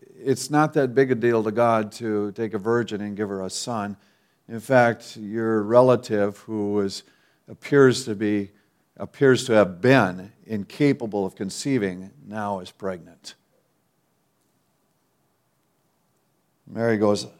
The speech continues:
"I am the servant of the Lord. Be it to me according to your word." And the angel departed. In those days, Mary arose and went with haste to the hill country, to a town in Judah, and she entered the house of Zechariah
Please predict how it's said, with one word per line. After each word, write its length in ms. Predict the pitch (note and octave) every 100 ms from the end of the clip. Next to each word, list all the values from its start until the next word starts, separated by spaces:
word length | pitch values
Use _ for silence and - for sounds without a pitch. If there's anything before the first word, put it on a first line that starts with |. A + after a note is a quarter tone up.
| _ _ _ _ -
"I 180 | A#2+
am 340 | B2 B2 B2 A2+
the 60 |
servant 440 | G2 - C3 B2 A#2+
of 80 | A#2
the 60 |
Lord. 480 | A2 G2+ F#2+ G2 -
Be 140 | A2
it 140 | G#2+ G#2
to 100 | G#2+
me 140 | A2
according 580 | G#2 - - C3 A2+ G2+
to 120 | -
your 100 | G#2+
word." 420 | F#2+ G2+ G2+ E2+ G#2 _ _ _
And 100 | G2+
the 80 | G2
angel 240 | G2+ G2
departed. 560 | F2+ E2 - G2+ F#2 G2 _ _ _ _ _ _ _ _ _ _ _ _ _ -
In 60 |
those 240 | A#2+ C3 B2+
days, 240 | C#3 A#2+
Mary 220 | C3 B2+
arose 520 | B2 B2 C3+ D#3+ E3 D3+
and 120 | B2
went 200 | B2 A2+
with 160 | A2+
haste 400 | - E3 D#3+ D#3
to 60 | C#3
the 100 | B2
hill 160 | C#3 C3+
country, 500 | - D#3+ D#3 E3 D3+
to 160 | B2+
a 60 | A2
town 360 | - C3 B2+
in 120 | C3 A2
Judah, 340 | C#3+ D3 C#3+
and 140 | B2
she 180 | - G#2+
entered 280 | B2+ C3 B2+
the 100 | A2+
house 260 | A#2+ B2+ B2+
of 120 | G#2+
Zechariah 840 | A#2 A2+ B2 A#2+ C3 C3+ C3 B2+